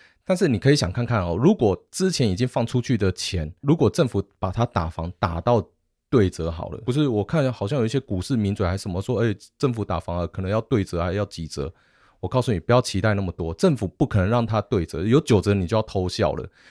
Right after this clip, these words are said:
因为一对折会变成什么？变成你之前贷款的人，那些房子叫做担保品嘛，你担保品价格只剩一半，这时候银行怎么办？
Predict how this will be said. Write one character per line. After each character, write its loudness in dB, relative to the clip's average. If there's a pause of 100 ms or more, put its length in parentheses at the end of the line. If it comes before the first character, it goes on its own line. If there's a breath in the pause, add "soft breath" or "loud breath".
(120)
因 4
为 8
一 4
对 4
折 2
会 2
变 2
成 -2
什 -4
么？ -6 (260 soft breath)
变 4
成 2 (280 soft breath)
你 2
之 2
前 2 (160)
贷 4
款 -2
的 0
人， -2
那 2
些 0
房 0
子 -4
叫 0
做 0
担 0
保 0
品 -6
嘛， -8 (260)
你 -2
担 2
保 6
品 0
价 0
格 -2
只 -6
剩 -2 (200)
一 -2
半， 0
这 4
时 0
候 4
银 4
行 0
怎 -2
么 -4
办？ 0